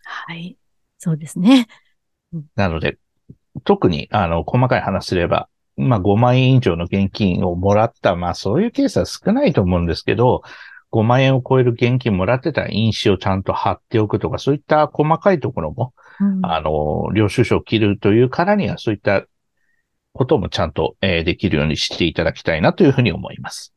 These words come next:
Speaker 1: うん。
Speaker 2: で、
Speaker 1: そうですね。
Speaker 2: プラスアルファ、まだあります。
Speaker 1: うん。
Speaker 2: 今までは売上の話ですけれども、ちょっと忘れがちなのが、例えば、まあ、二年前からコロナの影響でいろいろ、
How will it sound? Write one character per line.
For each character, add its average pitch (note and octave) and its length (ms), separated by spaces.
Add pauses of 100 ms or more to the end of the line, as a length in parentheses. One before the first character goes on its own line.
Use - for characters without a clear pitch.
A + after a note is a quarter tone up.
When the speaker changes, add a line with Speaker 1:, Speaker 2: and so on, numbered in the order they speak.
(160)
Speaker 1:
う D#3 80
ん。 D#3 260 (640)
Speaker 2:
で、 E3+ 80
Speaker 1:
そ - 20
う - 0
で - 0
す F3 60
ね。 E3 60
Speaker 2:
プ G3 100
ラ G#3+ 140
ス F#3+ 300
ア D#3 100
ル B2 80
フ - 120
ァ、 E2 160 (720)
ま C3 160
だ C#3 120
あ - 60
り - 120
ま D#3 100
す。 - 200 (300)
Speaker 1:
う F#3+ 80
ん。 G#3 40
Speaker 2:
今 D#4 180
ま F#4+ 100
で D4+ 100
は G3+ 60
売 B2 140
上 B2+ 260
の A#2+ 100
話 A2+ 400
で E2+ 100
す - 100
け F#2+ 100
れ E2 80
ど E2+ 100
も、 G2+ 320 (520)
ち - 100
ょ E4 40
っ E4 180
と G#2+ 160
忘 F#2+ 300
れ C3+ 140
が B2+ 140
ち C3+ 160
な B2+ 140
の D#2+ 160
が、 F2+ 380 (720)
例 D3 240
え - 20
ば、 A2 140
ま F#2 120
あ、 - 20
二 G2+ 180
年 D#3+ 200
前 F#3+ 160
か G#2 100
ら D#2+ 100
コ - 160
ロ F3 120
ナ E2+ 380
の E2 120
影 F#2 180
響 G2+ 140
で F#2+ 100
い F#2+ 80
ろ A#2 180
い A2+ 40
ろ、 A2 260